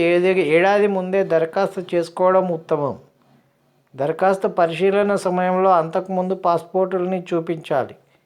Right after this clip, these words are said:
పాస్‌పోర్ట్ రీఇష్యూకి ఎలాంటి గడువు లేదు. ఆలస్యంగా దరఖాస్తు చేసుకునే వారికి పెనాల్టీ ఉండదు. అత్యవసర పరిస్థితిలో స్లాట్ ముందు తేదీలో కావాలనుకునే దరఖాస్తుదారుల కోసం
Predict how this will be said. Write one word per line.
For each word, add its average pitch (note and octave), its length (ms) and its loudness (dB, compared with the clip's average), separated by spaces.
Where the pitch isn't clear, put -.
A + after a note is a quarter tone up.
పాస్‌పోర్ట్ F3 520 0
రీఇష్యూకి G#3 720 0
ఎలాంటి G3 440 2
గడువు F3 340 2
లేదు. C#3+ 300 0
ఆలస్యంగా F#3+ 680 0
దరఖాస్తు F#3 600 -2
చేసుకునే F3+ 520 -4
వారికి F3 320 -2
పెనాల్టీ E3 500 0
ఉండదు. C#3+ 340 -4
అత్యవసర G3+ 520 2
పరిస్థితిలో G#3 680 2
స్లాట్ F#3+ 420 0
ముందు G3 300 0
తేదీలో G3 420 4
కావాలనుకునే F#3 720 2
దరఖాస్తుదారుల F#3 1000 0
కోసం F#3 380 -2